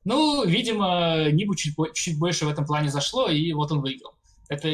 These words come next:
ну, это все из-за того, что, я говорю, матчап очень контактный, очень близкий, очень, э, такой импульсивный, что ли. Вот.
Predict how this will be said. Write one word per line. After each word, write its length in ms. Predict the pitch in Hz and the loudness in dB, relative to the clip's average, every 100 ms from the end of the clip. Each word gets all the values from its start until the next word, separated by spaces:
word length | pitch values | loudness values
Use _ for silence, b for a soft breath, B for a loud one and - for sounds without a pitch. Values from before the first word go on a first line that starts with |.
| 151 - - | -4 -10 -10
ну, 160 | 190 185 | -6 -6
это 200 | 202 202 | -4 -4
все 200 | - 254 | -2 -2
из-за 160 | 190 | -2
того, 180 | 170 180 | -2 -2
что, 240 | 170 - 160 | -2 -2 0
я 100 | 156 | 2
говорю, 240 | 151 160 | 2 2
матчап 280 | 147 165 - - | 2 0 -6 -6
очень 260 | 170 - 147 | -6 -4 -2
контактный, 480 | 147 170 220 - 147 | -2 -2 -2 -2 -2
очень 340 | 147 - 147 | -2 -2 -2
близкий, 380 | 165 226 - 147 | -2 -6 -4 -2
очень, 420 | 147 - 151 143 - - - - - | -2 -2 -4 -6 -10 -20 -20 -18 -4
э, 480 | 151 143 139 131 131 131 - _ - - - _ _ - _ - - | -2 0 -2 -4 -6 -8 -14 _ -20 -20 -20 _ _ -20 _ -14 -10
такой 240 | 151 151 | 0 4
импульсивный, 440 | 143 147 - 165 139 | 4 4 2 2 2
что 220 | - 127 | 0 -2
ли. 120 | 123 - - - - - | -4 -6 -14 -20 -20 -12
Вот. 380 | 123 123 - | -6 -6 -8